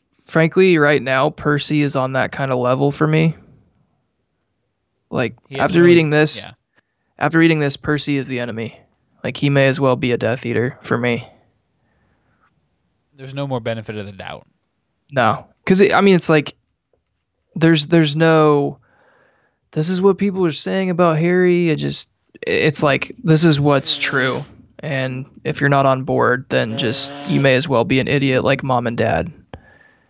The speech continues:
Speaker 1: And so quit hanging around with Harry. I know he's your best friend and all, but he's a liar. And one day, hopefully, like, Mom and Dad will be as smart as me and they'll apologize to me.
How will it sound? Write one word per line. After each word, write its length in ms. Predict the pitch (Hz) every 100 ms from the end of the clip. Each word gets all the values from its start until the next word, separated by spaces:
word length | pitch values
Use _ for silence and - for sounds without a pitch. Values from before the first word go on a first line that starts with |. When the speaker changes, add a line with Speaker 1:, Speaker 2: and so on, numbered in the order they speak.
| _
Speaker 1:
And 180 | - 120
so 160 | 135 127
quit 240 | - 151
hanging 260 | 147 147 139
around 180 | 135 135
with 120 | -
Harry. 280 | 135 135 139
I 60 |
know 140 | 156 170
he's 120 | 156
your 60 |
best 280 | 147 147 147
friend 200 | 151 143
and 100 | 135
all, 220 | 131 131
but 220 | 135 127 135
he's 160 | 131
a 60 | 123
liar. 580 | 113 113 117 123 120 117
And 340 | 117 120 127 - _ _ _ _ _ _ _ _ _ _ _ _
one 240 | 220 247
day, 220 | 185 170 170
hopefully, 560 | 165 170 - 160 156
like, 220 | 151 143
Mom 220 | 147 139 139
and 80 |
Dad 180 | 135 131
will 80 | 131
be 140 | 117
as 80 | 135
smart 280 | - 135 120
as 160 | 120 151
me 300 | 156 156 143
and 80 |
they'll 120 | 127 104
apologize 840 | - 160 156 156 147 147 143 139
to 100 | 147
me. 560 | 143 143 139 139 143